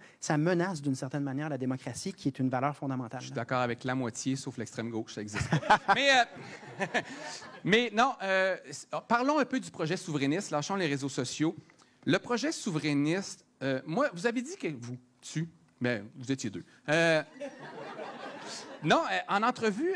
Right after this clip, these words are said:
Speaker 2: à, à Mathieu Bock-Côté dans son, euh, podcast ou son émission de radio, euh, t'as dit quelque chose qui m'a beaucoup rejoint, à laquelle j'adhère énormément. Par rapport aux pays scandinaves,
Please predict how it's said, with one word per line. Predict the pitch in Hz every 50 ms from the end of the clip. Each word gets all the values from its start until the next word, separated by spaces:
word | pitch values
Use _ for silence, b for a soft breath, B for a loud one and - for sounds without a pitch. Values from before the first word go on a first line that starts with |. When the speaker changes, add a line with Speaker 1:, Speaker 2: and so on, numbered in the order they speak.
| - -
Speaker 2:
à, | 151 156 156 160 - 156 151 151
à |
Mathieu | 156 180 185 - 247 202
Bock-Côté | 220 214 - - 196 170 156 - - 202 220 233 226
dans | 175 165 156
son, | 147 - - 160 151 147 143 139 135 127
euh, | 123 120 120 113
podcast | - - - - - - 180 185 190 - -
ou | 139
son | - - 143 131
émission | 131 131 - 208 180
de | 165
radio, | 160 139 123 117 127 156 190 233 233 226 147 147
euh, | 131 127 123 123
t'as | 123 160 147
dit | 139 -
quelque | - 269 220 -
chose | - 339 370 -
qui | - -
m'a | 156 147 139
beaucoup | 139 165 - - - 359
rejoint, | 302 208 175 156 - 143 143 165 190 226 247 -
à | - 139
laquelle | 135 135 135 - 269 311 294 208 -
j'adhère | 131 123 143 135 135 180 208 240 220 -
énormément. | - 175 202 214 190 175 196 247 269 B B B B B B B B B B _ - - -
Par | 196 196
rapport | 196 - 269 320 339
aux | 262 170
pays | - 160 156 170 196
scandinaves, | - - 190 165 147 131 120 131 131 139 180 269 269